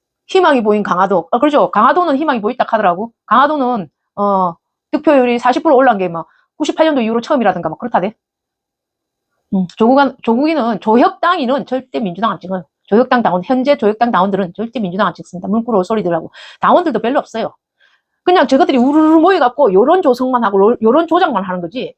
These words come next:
당원들도 별로 없어요. 그리고 저거 뭐고, 이 여론조사할 때 전화 받는 것들이 조-, 조국 당들이 엄청 많아요.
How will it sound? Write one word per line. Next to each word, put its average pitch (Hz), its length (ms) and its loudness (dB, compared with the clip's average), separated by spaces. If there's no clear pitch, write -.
당원들도 233 420 0
별로 202 180 -2
없어요. 170 340 -6
그리고 254 280 2
저거 254 380 4
뭐고, 208 400 -2
이 185 400 0
여론조사할 320 560 2
때 220 100 2
전화 226 260 0
받는 302 240 0
것들이 233 360 -6
조-, 226 320 0
조국 247 240 -2
당들이 262 240 0
엄청 185 280 -2
많아요. 160 200 -10